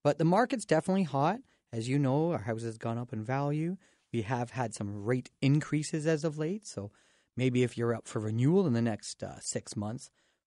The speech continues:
reach out to Mortgage Teacher early. Do not wait. That can cost you money, and we can hold your rate at different banks. And that way, when you come up for renewal with your current bank, you have options. So there you go.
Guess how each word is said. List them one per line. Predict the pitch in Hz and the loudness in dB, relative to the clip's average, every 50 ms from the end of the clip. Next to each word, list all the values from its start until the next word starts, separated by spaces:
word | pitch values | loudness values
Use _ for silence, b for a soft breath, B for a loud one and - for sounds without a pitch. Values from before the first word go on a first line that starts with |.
| - - | -6 -2
reach | 147 233 233 - | -2 -2 0 0
out | 294 285 | -2 0
to | - 247 | 2 2
Mortgage | 240 233 233 214 220 202 | 2 2 2 0 -4 -6
Teacher | - - 208 - - 202 | -4 -6 -6 -4 -4 -6
early. | 180 180 180 175 127 92 | -4 -4 -4 -4 -4 -4
Do | 104 107 101 | -4 -4 -2
not | 107 107 117 131 165 220 233 - | -2 0 0 0 0 0 -2 -6
wait. | 180 170 160 180 180 165 98 - - - | -6 -4 -2 -2 -2 -2 -4 -6 -10 -10
That | 110 113 135 - | -10 -8 -6 -4
can | 170 165 | -6 -6
cost | 147 - 160 156 151 - - | -2 -2 -2 -2 -2 -4 -6
you | 185 196 | -6 -4
money, | 196 190 165 143 151 180 208 208 _ _ _ _ _ _ _ _ _ - | -2 -2 -2 -4 -4 -4 -6 -10 _ _ _ _ _ _ _ _ _ -10
and | 113 110 | -6 -6
we | 113 117 | -4 -4
can | - 120 117 | -4 -4 -6
hold | 107 - - 208 262 269 240 160 127 | -4 -2 -2 -2 0 0 -2 -4 -2
your | 120 113 110 | -4 -2 -2
rate | 101 104 104 110 113 104 | -2 -2 -4 -4 -4 -6
at | 101 | -4
different | 110 123 - 117 101 110 | -6 -6 -4 -4 -4 -2
banks. | 151 196 180 127 123 - - | 0 0 0 0 -2 -4 -4
And | 120 117 123 | -4 -2 0
that | 151 196 247 170 | 0 0 0 -2
way, | 117 107 113 151 - - | -4 -4 -4 -6 -8 -8
when | 117 101 | -8 -6
you | 101 95 | -6 -4
come | - 110 110 | -2 -2 -2
up | 110 - | -2 -4
for | - 113 104 | -6 -6 -4
renewal | 110 107 110 120 127 123 123 | -2 0 0 2 2 2 2
with | 113 104 | 0 -2
your | 104 101 120 | -2 -4 -6
current | 117 - - 214 285 320 277 110 | -6 0 0 2 2 2 0 0
bank, | 104 104 98 104 - _ _ _ _ _ - | -2 -2 -4 -4 -8 _ _ _ _ _ -4
you | 104 120 127 | -2 0 0
have | 110 - 101 104 101 - - _ - | 0 -2 -4 -6 -6 -8 -14 _ -14
options. | - - - - - - - - - - _ _ _ _ _ - | -14 -14 -12 -12 -14 -14 -14 -16 -20 -20 _ _ _ _ _ -4
So | 127 156 185 - | -4 -2 -2 -2
there | - 147 | -2 0
you | 156 151 | 0 2
go. | 147 151 131 92 | 2 2 2 0